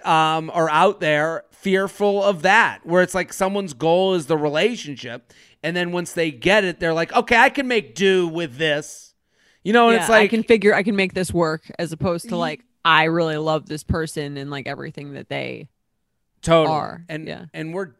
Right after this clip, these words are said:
Speaker 1: we're a little bit deeper in this email than maybe she assumed we would go, but I,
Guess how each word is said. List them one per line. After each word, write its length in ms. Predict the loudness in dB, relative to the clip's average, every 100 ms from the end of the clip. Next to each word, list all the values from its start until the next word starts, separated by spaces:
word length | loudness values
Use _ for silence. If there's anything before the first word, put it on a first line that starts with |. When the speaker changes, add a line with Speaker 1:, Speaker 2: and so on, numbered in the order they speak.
| _
Speaker 1:
we're 260 | -6 -2 0
a 40 |
little 200 | 0 0
bit 200 | -2 -6
deeper 420 | -8 -4 -4 -4
in 220 | -6 -10 -12
this 220 | -12 -10
email 340 | -10 -8 -10
than 160 | -10 -10
maybe 220 | -10 -12
she 520 | -16 -14 -14 -14 -18 _ _ _ -14
assumed 480 | -10 -2 -2 -2 -4
we 120 | -6
would 200 | -8 0
go, 480 | 6 6 6 -2 -4
but 100 | -2
I, 280 | 0 -2